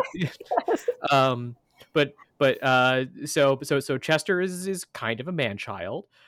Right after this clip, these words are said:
Speaker 2: uh, and Bernadine also has a very strained relationship with her daughter Rosemary, who's, um,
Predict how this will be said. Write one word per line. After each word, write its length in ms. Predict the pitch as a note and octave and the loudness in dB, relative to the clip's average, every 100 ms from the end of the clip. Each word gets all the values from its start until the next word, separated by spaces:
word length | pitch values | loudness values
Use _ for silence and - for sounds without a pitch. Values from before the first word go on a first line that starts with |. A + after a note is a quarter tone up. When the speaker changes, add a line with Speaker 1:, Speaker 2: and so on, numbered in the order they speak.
| _ - | _ -2
Speaker 2:
uh, 460 | C3+ B2+ B2 B2 C3 _ - | 2 4 4 2 -2 _ 0
and 540 | C#3+ C#3+ C#3+ C#3+ C3+ - _ | 2 4 2 -2 -6 -12 _
Bernadine 280 | B2+ F3 E3 | 0 2 2
also 260 | E3 G#3 A3 | 0 0 -2
has 180 | F#3 | 0
a 60 | D#3+ | 0
very 240 | C#3 C3 | 0 -2
strained 420 | A#2 - C3+ B2 A#2+ | -4 -4 -4 -2 -4
relationship 720 | A2 G#2+ - G#2+ - G#2+ - _ | -4 -6 -8 -12 -10 -10 -12 _
with 300 | A2+ G#2+ G2+ | -12 -10 -12
her 380 | F#2+ G#2 G#2 G#2 G2 | -12 -12 -10 -12 -12
daughter 280 | G2+ G2 | -12 -12
Rosemary, 600 | G2+ F3 G3+ C3 F#2+ E2+ G#2+ | -4 -2 -2 -4 -8 -8 -10
who's, 340 | G2+ G2+ - _ _ _ - | -10 -10 -14 _ _ _ -12
um, 420 | G#2 G#2 G2 F#2+ | -10 -10 -12 -16